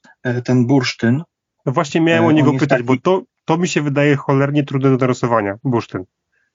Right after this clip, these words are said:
Speaker 2: Że to jest, e, wiesz, e, no to już, e, wiesz, jak narysować
Speaker 1: E,
Speaker 2: kawałek, e, kamienia, żeby to wyglądało jak bursztyn, a nie jak, nie wiem, złoto czy cokolwiek innego.
Speaker 1: No
Speaker 2: No.
Speaker 1: więc właśnie, e, sam bursztyn nie jest trudny do narysowania.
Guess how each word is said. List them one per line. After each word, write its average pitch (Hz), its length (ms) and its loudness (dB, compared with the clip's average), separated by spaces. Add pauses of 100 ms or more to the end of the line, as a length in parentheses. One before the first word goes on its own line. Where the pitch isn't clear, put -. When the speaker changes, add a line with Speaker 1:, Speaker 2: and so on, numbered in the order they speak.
(460)
Speaker 2:
Że 120 80 -6
to 131 180 0
jest, 139 380 0
e, 127 280 2
wiesz, 123 380 0
e, 135 280 0
no 127 180 2
to 139 120 -2
już, 143 380 -2
e, 147 220 0 (520)
wiesz, - 220 -2 (100)
jak 160 340 -2
narysować 143 540 0
Speaker 1:
E, - 80 -18
Speaker 2:
kawałek, 139 560 0
e, 170 40 0 (460)
kamienia, 139 380 2
żeby 139 180 0
to 135 120 -2
wyglądało 139 420 2
jak 143 140 0
bursztyn, 143 380 0
a 160 40 2
nie 143 120 4
jak, 147 200 0
nie 151 60 0
wiem, 123 200 0
złoto 143 300 0
czy 131 80 -6
cokolwiek 131 400 -4
innego. 110 340 -2 (680)
Speaker 1:
No 110 260 -2
Speaker 2:
No. 117 80 2
Speaker 1:
więc 131 340 -2
właśnie, 139 400 -2 (160)
e, 120 40 0
sam 180 280 0
bursztyn 170 480 2
nie 233 180 2
jest 160 220 -2
trudny 147 340 -2
do 127 100 0
narysowania. 120 960 0